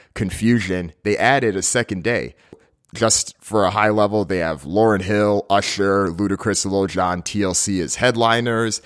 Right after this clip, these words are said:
They have Jhené Aiko, Summer Walker, Meg Thee Stallion, Nelly, Doja Cat. So there's a mix, but most of these artists are from that early two thousands, late nineties phase. I think that there's a few things here. One, it's an obvious nostalgia play,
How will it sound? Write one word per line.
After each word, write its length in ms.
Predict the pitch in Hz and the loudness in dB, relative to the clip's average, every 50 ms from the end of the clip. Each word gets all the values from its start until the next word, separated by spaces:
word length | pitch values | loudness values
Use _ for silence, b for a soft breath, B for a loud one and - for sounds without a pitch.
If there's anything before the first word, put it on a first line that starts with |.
| b b b b | b b b b
They 80 | - - | -16 -12
have 20 | |
Jhené 400 | - - - 76 85 82 78 76 | -10 -10 -8 -4 -4 -2 0 2
Aiko, 480 | 82 113 120 113 - - 113 110 113 104 | 2 2 2 2 0 0 0 2 2 2
Summer 320 | - - 101 82 73 71 | 2 2 0 0 -2 -4
Walker, 640 | 78 92 110 117 113 117 - - 117 113 113 113 110 | 0 2 4 4 4 2 2 -2 -2 0 0 0 -2
Meg 240 | 87 80 76 73 - | -2 -4 -6 -8 -10
Thee 80 | - - | -8 -8
Stallion, 800 | - - - 107 107 110 107 107 107 107 107 107 107 104 90 82 | -6 -2 0 2 2 2 2 2 2 2 2 2 0 0 -2 0
Nelly, 400 | 85 107 110 110 110 107 110 107 | 0 2 2 2 2 0 0 0
Doja 400 | - 95 104 113 - - 117 107 | 0 0 0 0 2 0 -2 -4
Cat. 320 | - 113 107 107 107 - | -2 0 0 0 0 0
So 160 | - - 101 92 | -2 -2 -4 -4
there's 280 | 76 90 113 110 92 | -4 -4 -4 -2 -2
a 60 | 107 92 | -2 -4
mix, 360 | 90 90 101 120 123 - - | -4 -2 -2 0 0 0 -2
but 300 | - 101 95 85 - B B B B B | -2 -2 -2 -2 -4 B B B B B
most 260 | - 107 113 107 - | 0 0 0 2 0
of 80 | 113 104 | -2 -2
these 220 | 92 98 98 85 | -2 -2 -2 -2
artists 520 | - - 98 101 107 104 92 85 - - - | 0 2 2 4 4 4 2 2 0 -2 -2
are 340 | - - 82 82 85 85 82 | -2 0 2 2 2 2 0
from 260 | - - - 120 101 | -2 -2 0 0 2
that 160 | 98 95 85 - | 2 2 2 2
early 280 | - 98 101 95 95 | 2 2 2 2 2
two 140 | - - 95 | 0 -2 -4
thousands, 440 | - 95 85 90 90 - 87 80 78 | -2 0 2 2 0 0 -2 -6 -4
late 240 | 80 90 90 85 65 | -4 -2 -2 -2 -2
nineties 400 | 78 87 87 87 78 78 - - | -4 -4 -4 -4 -4 -4 -4 -4
phase. 400 | - 92 76 50 50 - - b b b b b _ _ _ _ _ _ _ _ _ _ | -4 -4 -4 -4 -6 -8 -12 b b b b b _ _ _ _ _ _ _ _ _ _
I 140 | - 110 110 | 0 2 2
think 320 | - - 165 202 190 - | 4 4 4 2 2 2
that 400 | - 135 120 117 113 101 - - _ _ | 2 2 4 4 4 2 0 -4 _ _
there's 160 | - 110 120 107 | -4 -2 -2 0
a 60 | 110 | -2
few 200 | - - 123 117 | 0 0 0 0
things 260 | - 101 87 - - | 0 -2 -4 -2 -4
here. 260 | - 78 65 65 - | -4 -4 -4 -6 -8
One, 340 | - - 120 151 147 135 120 | -6 -2 2 2 2 4 2
it's 140 | 110 - 107 | 0 -2 -2
an 80 | 98 | -2
obvious 520 | - 101 113 113 92 104 101 92 - - - | 0 2 2 2 2 2 0 0 0 -2 -4
nostalgia 640 | - 95 95 - - 107 98 95 95 95 - 95 85 | -4 -2 -2 -2 0 2 2 2 0 0 -4 -6 -8
play, 440 | - - 90 85 76 73 80 - | -6 -6 -4 -2 -2 -2 -4 -6